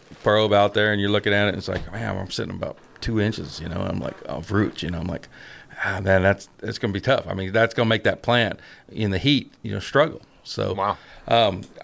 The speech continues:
Speaker 1: I, I've, I've had some fertilizer programs that I've,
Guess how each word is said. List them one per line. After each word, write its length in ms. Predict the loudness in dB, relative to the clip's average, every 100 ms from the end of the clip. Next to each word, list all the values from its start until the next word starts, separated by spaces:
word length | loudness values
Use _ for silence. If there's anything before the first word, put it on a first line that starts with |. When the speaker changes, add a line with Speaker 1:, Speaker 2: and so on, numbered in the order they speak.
| -16 _ _
Speaker 1:
I, 460 | -4 0 0 2 2
I've, 80 | 2
I've 220 | 0 2
had 200 | 2 2
some 120 | -2
fertilizer 520 | 0 2 4 4 2
programs 380 | 2 2 2 2
that 100 | 0
I've, 160 | 0